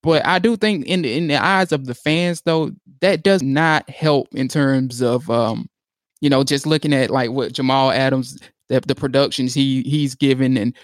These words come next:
the production these other guys that were taken. I think you said it was, like, T J Watt taken in that same draft, and then Dalvin Cook in a, a round later. Uh, you know, I, and that's why, personally, I mean, and we have the receipts now on, on the, uh, o-, other podcast that we did on the Jaguars Wire.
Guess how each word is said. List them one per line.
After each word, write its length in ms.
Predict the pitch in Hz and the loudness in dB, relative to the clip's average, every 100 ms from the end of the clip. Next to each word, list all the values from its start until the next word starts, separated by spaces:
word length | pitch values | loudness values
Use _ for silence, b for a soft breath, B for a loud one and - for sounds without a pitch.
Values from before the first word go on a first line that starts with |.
| B - | B -6
the 80 | |
production 560 | 104 135 139 127 135 127 | -2 0 0 0 0 2
these 260 | 135 135 113 | 4 2 2
other 240 | 143 143 | 0 0
guys 300 | 127 131 131 | 0 2 2
that 200 | 127 117 | 2 0
were 100 | 131 | -2
taken. 300 | 123 143 135 | -2 -2 0
I 80 | 135 | 0
think 200 | 143 143 | 0 -4
you 60 | 139 | -2
said 140 | 135 | -2
it 60 | 131 | 0
was, 120 | 123 | 0
like, 200 | 120 113 | -2 -2
T 180 | 151 143 | -2 0
J 180 | 135 127 | 0 0
Watt 400 | 123 123 131 - | 0 0 -2 -2
taken 520 | 131 131 135 127 131 b b - | -2 0 2 0 0 b b -2
in 100 | 131 | 0
that 160 | 123 120 | 2 0
same 420 | 143 135 135 127 | 0 2 2 0
draft, 600 | 127 131 131 135 131 - | -2 0 0 0 -2 -2
and 200 | 120 117 | -2 0
then 240 | 135 127 | 2 2
Dalvin 420 | 131 135 143 135 123 | 2 2 2 0 0
Cook 240 | 160 139 | 0 0
in 100 | 127 | -2
a, 100 | 117 110 | -4 -2
a 120 | 120 | -2
round 440 | 123 135 135 127 | -2 0 0 -2
later. 480 | 127 143 139 135 135 - _ _ _ | 0 2 2 2 0 -4 _ _ _
Uh, 400 | - 123 123 123 120 | -2 0 2 0 -2
you 140 | 170 | 0
know, 160 | 190 180 | 2 2
I, 160 | 156 | 2
and 220 | 165 156 180 | 0 0 0
that's 160 | 214 | 0
why, 440 | 226 190 170 - - - | 2 2 2 -2 -8 -10
personally, 460 | - 208 226 190 156 | 0 0 2 2 2
I 40 | |
mean, 180 | 180 180 | 2 2
and 120 | 156 | 0
we 100 | 165 | 0
have 240 | 190 180 180 | 2 2 0
the 100 | 165 | -4
receipts 440 | 170 202 180 - | -4 -4 -4 -4
now 240 | 127 123 131 | -2 0 0
on, 180 | 135 139 | 0 0
on 260 | 139 135 | 0 0
the, 220 | 131 135 135 | -2 -4 -2
uh, 180 | 135 - | -2 0
o-, 220 | 147 - | -2 0
other 200 | 147 147 | -2 -2
podcast 480 | - 170 147 131 117 | -2 0 0 -2 -4
that 140 | 120 | -4
we 100 | 123 | -6
did 300 | 120 123 107 | -2 -2 -2
on 160 | 117 120 | -2 -2
the 60 | - | -2
Jaguars 640 | 143 147 135 123 113 - | 0 0 0 -2 -2 -4
Wire. 360 | 131 98 113 | -4 -4 -6